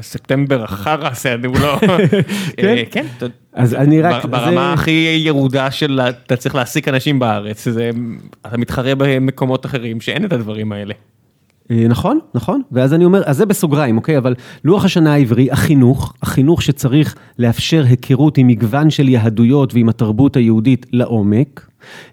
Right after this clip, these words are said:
Speaker 2: אה, יום ה-, ימי המנוחה, שזה בעיקר השבת, ועכשיו השאלה מה כן עושים בשבת ומה לא עושים בשבת, כי זה צריכה להיות שבת שמשקפת את תפיסות העם היהודי כיום לגבי שבת,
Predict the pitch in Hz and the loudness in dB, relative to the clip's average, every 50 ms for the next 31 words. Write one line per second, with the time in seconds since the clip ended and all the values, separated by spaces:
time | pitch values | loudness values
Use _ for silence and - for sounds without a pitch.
0 | - - 131 123 123 127 123 123 - - - - 127 120 139 147 156 165 170 165 | -4 0 2 4 4 4 4 2 2 0 0 0 2 4 4 4 4 4 4 2
1 | 156 151 - 151 131 135 135 147 160 160 160 156 151 143 127 - - - 151 139 | 2 2 2 4 4 4 4 4 4 4 4 4 4 4 4 2 2 0 0 0
2 | 117 - - 120 98 113 127 127 117 101 127 131 120 - 151 143 135 123 110 117 | -2 -2 -4 -4 -2 0 2 2 2 0 -2 -2 -2 -2 -2 -2 0 0 0 -2
3 | - - 131 107 92 113 104 131 175 - - - - - - 120 117 - 151 143 | -2 -2 -2 -2 0 0 0 0 -2 -4 -6 -18 -20 -10 -6 -4 -4 -2 0 0
4 | 139 139 - 143 139 139 139 143 139 143 - - 170 160 147 - - 147 139 131 | 0 0 0 0 0 2 2 0 0 -2 -2 0 2 2 2 2 2 2 4 2
5 | 117 - 147 127 - 139 117 127 123 104 123 123 123 127 135 147 156 147 - 151 | 2 -2 -6 -6 -4 -2 -2 0 0 0 0 0 0 2 2 2 2 2 2 0
6 | 131 120 - 135 117 127 123 120 123 - - - - - - - 127 110 123 - | 0 0 0 0 0 0 0 0 -2 -6 -20 -20 -20 -10 -4 -2 0 0 0 -2
7 | - - 160 160 151 147 156 151 - - 135 123 147 139 - 143 131 131 - - | -2 -2 0 2 2 2 2 2 0 -2 -2 0 0 0 0 0 0 0 0 -2
8 | 127 - - - 165 147 - 175 170 165 170 - _ _ _ - 127 - - - | -4 -4 -2 -2 -2 0 0 0 0 0 -2 -6 _ _ _ -4 -4 -4 -6 -12
9 | - _ - - - - 143 - - - 175 170 - 165 139 156 160 151 143 135 | -20 _ -20 -12 -6 -6 -4 -4 -2 -2 -2 -2 0 -2 0 2 2 4 4 4
10 | 135 139 180 175 - - 156 143 147 160 185 196 185 170 156 127 139 117 123 - | 4 2 0 -2 -2 0 2 2 4 4 4 4 4 4 2 2 2 0 0 0
11 | - 123 95 110 101 92 - | 0 0 0 0 -2 -2 -4